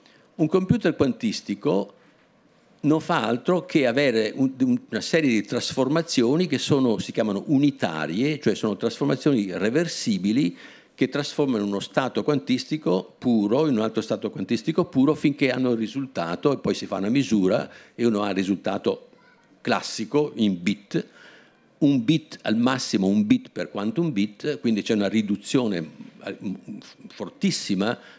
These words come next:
tra la realtà quantistica dove avvengono questi calcoli a velocità straordinaria e il risultato. Uno parte con la, con, con una, un dato classico, lo trasforma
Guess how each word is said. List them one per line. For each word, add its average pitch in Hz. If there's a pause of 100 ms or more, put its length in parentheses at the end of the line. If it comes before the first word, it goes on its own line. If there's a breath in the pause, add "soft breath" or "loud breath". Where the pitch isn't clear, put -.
(140 loud breath)
tra 110 (220 soft breath)
la 104
realtà 110
quantistica 107
dove 98
avvengono 101
questi 98
calcoli 95 (180)
a 110
velocità 95
straordinaria 98 (600 loud breath)
e 123 (180)
il 123
risultato. 87 (200)
Uno 156
parte 139
con 107
la, 101
con, -
con 104
una, 110
un 113
dato 117
classico, 107 (260 loud breath)
lo 110
trasforma 117